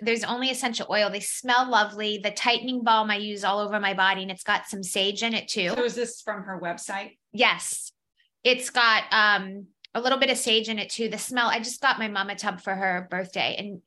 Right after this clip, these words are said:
Speaker 1: she was actually, it twerked her a little bit. She's like, I, first I opened it, I was like, "Really? She bought me tightening balm? What is she saying?" And I was like, "No, I didn't.
Speaker 2: <laughs>
Speaker 1: I don't even think of it that way." But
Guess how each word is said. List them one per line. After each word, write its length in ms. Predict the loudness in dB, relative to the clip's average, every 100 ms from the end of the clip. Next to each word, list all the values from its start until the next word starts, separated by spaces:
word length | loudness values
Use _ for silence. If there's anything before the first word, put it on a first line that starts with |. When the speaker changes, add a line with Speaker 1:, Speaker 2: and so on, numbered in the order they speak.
| -12
Speaker 1:
she 160 | -10 -6
was 180 | -4
actually, 340 | -2 -4 -4 -10
it 60 |
twerked 260 | -8 -10 -8
her 40 |
a 40 | -8
little 140 | -6
bit. 140 | -8 -8
She's 220 | -10 -8
like, 240 | -8 -4
I, 200 | -2 -2 -2
first 200 | -6 -2
I 100 | -2
opened 240 | -2 -2 -2
it, 40 |
I 20 |
was 120 | -4 -6
like, 120 | -10
"Really? 260 | -6 -4 -4
She 80 | -4
bought 160 | -2 -4
me 80 | -4
tightening 460 | -8 -8 -8 -6
balm? 240 | 0 0 0
What 100 | -4
is 100 | -6
she 120 | -8
saying?" 440 | -4 2 2 2 -2
And 80 | -4
I 40 |
was 100 | -2
like, 120 | -2
"No, 60 | 2 6 8
I 160 | 8
didn't. 280 | 6 2 0 -6 -8 -14
Speaker 2:
<laughs> 280 | _ _ 2
Speaker 1:
I 100 | 4
don't 160 | 4
even 220 | 2 0 2
think 200 | 2 2
of 120 | 2
it 120 | 4
that 220 | 4 2
way." 160 | 0 2
But 180 | 2